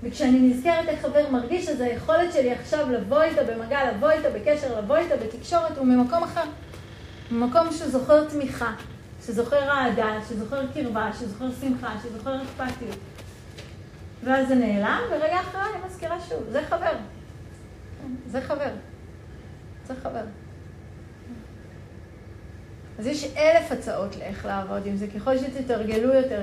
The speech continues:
ככל שתלמדו יותר, כן? התרגול של המטה יהיה יותר ויותר נוכח, כן? ואז לאט לאט אנחנו נוכל לאפשר את זה לעצמנו ביותר ויותר מרחבים. לזכור שזה תרגול שנבנה, והוא נבנה בהדרגה, והוא נבנה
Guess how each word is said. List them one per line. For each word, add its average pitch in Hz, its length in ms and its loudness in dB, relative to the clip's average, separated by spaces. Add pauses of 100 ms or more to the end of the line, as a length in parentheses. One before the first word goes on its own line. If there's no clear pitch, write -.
(120)
ככל 247 260 0
שתלמדו 226 600 0
יותר, 247 440 0
כן? 240 120 -4 (360)
התרגול 220 400 2
של 262 160 0
המטה 254 340 0
יהיה 240 340 2
יותר 254 380 0
ויותר 226 380 -2
נוכח, 254 680 -4 (560)
כן? 269 200 -4 (1040)
ואז 240 320 4
לאט 247 300 2
לאט 240 260 2
אנחנו 226 280 -4
נוכל 208 260 -2
לאפשר 220 580 0
את 254 60 0
זה 233 100 2
לעצמנו 214 500 -4
ביותר 214 440 2
ויותר 226 320 -2
מרחבים. 208 600 -6 (760)
לזכור 320 320 0
שזה 302 300 -4
תרגול 226 320 0
שנבנה, 220 720 -2
והוא 196 120 -4
נבנה 202 420 -2
בהדרגה, 220 680 0 (100)
והוא 208 120 -2
נבנה 202 400 2